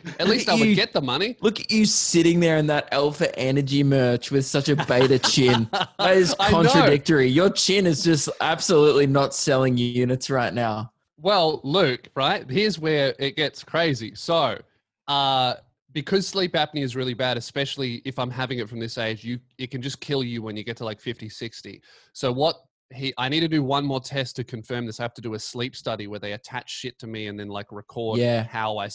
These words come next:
Speaker 2: My
Speaker 1: sleep.
Speaker 2: dad did that once.
Speaker 1: Yeah.
Speaker 2: But
Speaker 1: It's,
Speaker 2: again,
Speaker 1: uh,
Speaker 2: he's like, <laughs> you know, he's the,
Speaker 1: Yeah.
Speaker 2: of the age where <laughs> he should be getting that done.
Speaker 1: Right,
Speaker 2: You're at
Speaker 1: yeah.
Speaker 2: the prime of your life.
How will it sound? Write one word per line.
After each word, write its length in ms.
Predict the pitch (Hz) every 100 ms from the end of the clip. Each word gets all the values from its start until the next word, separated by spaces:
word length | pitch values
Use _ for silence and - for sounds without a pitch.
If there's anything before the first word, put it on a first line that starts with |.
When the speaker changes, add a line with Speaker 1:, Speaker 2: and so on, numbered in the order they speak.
| 127
Speaker 2:
My 120 | 135
Speaker 1:
sleep. 80 | 107
Speaker 2:
dad 240 | 120 127
did 180 | 120 113
that 180 | 117 90
once. 460 | 107 110 110 - - _ _ _ _ -
Speaker 1:
Yeah. 300 | 113 120 98 - -
Speaker 2:
But 100 | 135
Speaker 1:
It's, 80 |
Speaker 2:
again, 240 | 117 143 120
Speaker 1:
uh, 100 | -
Speaker 2:
he's 180 | 135 127
like, 340 | 127 117 - - -
<laughs> 220 | 143 -
you 120 | 180
know, 220 | 147 123 113 - _ _
he's 320 | 165 143 147
the, 80 | 135
Speaker 1:
Yeah. 120 | 208
Speaker 2:
of 140 | 139 123
the 120 | 139
age 360 | 120 127 120 127
where 340 | 120 117 120
<laughs> 140 | 175 156
he 100 | 165
should 260 | - 151
be 140 | 131 139
getting 260 | 139 131
that 220 | 120 165 -
done. 400 | 160 247 294 - - 247 -
Speaker 1:
Right, 120 | 160
Speaker 2:
You're 100 | 160
at 100 | 147
Speaker 1:
yeah. 140 | 151 120
Speaker 2:
the 60 |
prime 280 | 147 139 139
of 60 | 131
your 140 | 123
life. 520 | 117 117 107 120 -